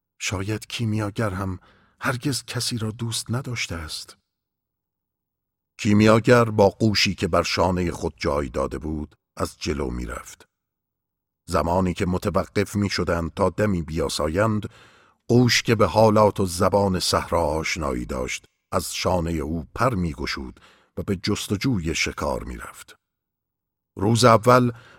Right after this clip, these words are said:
با خود یک خرگوش صحرایی آورد و روز بعد دو پرنده.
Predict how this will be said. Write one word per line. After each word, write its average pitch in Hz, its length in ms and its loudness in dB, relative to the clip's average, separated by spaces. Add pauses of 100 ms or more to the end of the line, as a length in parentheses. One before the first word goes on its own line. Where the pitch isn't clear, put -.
با 139 180 10
خود 127 340 4
یک 117 340 2
خرگوش 92 640 -2
صحرایی 71 600 -2
آورد 58 500 -10 (580)
و - 80 -4
روز 82 300 -4
بعد 92 760 -2 (340)
دو 85 400 -2 (120)
پرنده. 60 540 -6